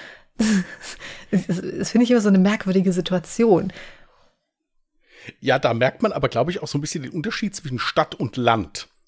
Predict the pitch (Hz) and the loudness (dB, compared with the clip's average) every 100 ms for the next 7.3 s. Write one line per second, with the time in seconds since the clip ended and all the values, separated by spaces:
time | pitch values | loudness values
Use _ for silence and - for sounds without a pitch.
0 | _ _ _ _ - - 139 131 151 139 | _ _ _ _ -20 -2 2 2 2 2
1 | 147 135 - 135 233 143 98 95 92 - | 0 -4 0 2 4 4 4 2 2 0
2 | 151 240 151 156 165 110 101 95 101 101 | -2 4 4 4 2 4 4 2 0 4
3 | 98 - 117 123 113 117 107 107 104 113 | 4 6 6 6 4 2 4 2 2 2
4 | 104 104 107 107 104 104 - 170 143 185 | 2 2 6 6 8 6 2 0 2 6
5 | 165 175 196 - 143 143 147 - 165 147 | 4 2 -6 2 4 6 6 6 6 6
6 | 131 208 196 - 262 - 147 117 - 123 | 6 6 4 4 2 4 4 4 4 4
7 | 131 123 117 | 4 4 4